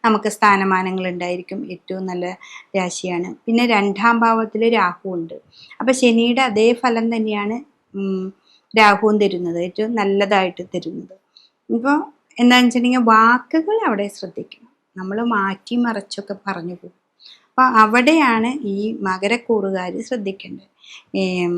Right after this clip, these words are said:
ധനുക്കൂറുകാരെ സംബന്ധിച്ച് അവർക്ക് ഏഴിൽ വ്യാഴമുണ്ട്, ആ, നാലാം ഭാവത്തിൽ ശനിയുണ്ട്.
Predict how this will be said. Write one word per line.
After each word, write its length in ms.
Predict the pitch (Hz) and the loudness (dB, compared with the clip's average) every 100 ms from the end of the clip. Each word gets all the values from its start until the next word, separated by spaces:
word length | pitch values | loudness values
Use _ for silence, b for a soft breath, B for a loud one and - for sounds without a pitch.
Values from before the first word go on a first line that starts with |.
| 175 170 | -4 -4
ധനുക്കൂറുകാരെ 800 | 196 202 202 233 254 254 262 294 | -2 -4 0 2 4 4 2 2
സംബന്ധിച്ച് 520 | 294 262 240 233 262 | 2 2 0 -4 -4
അവർക്ക് 360 | 226 208 - 302 240 | -4 -6 -10 -8 -4
ഏഴിൽ 300 | 190 196 202 | -2 -2 0
വ്യാഴമുണ്ട്, 560 | 214 190 190 190 180 - _ _ b b b - | 0 -2 -6 -10 -12 -16 _ _ b b b -6
ആ, 240 | 196 190 | -2 0
നാലാം 420 | 190 196 185 185 185 | 2 4 4 2 0
ഭാവത്തിൽ 420 | 185 185 180 190 | 0 -2 -4 -6
ശനിയുണ്ട്. 520 | 190 190 180 185 180 | -4 -6 -6 -8 -8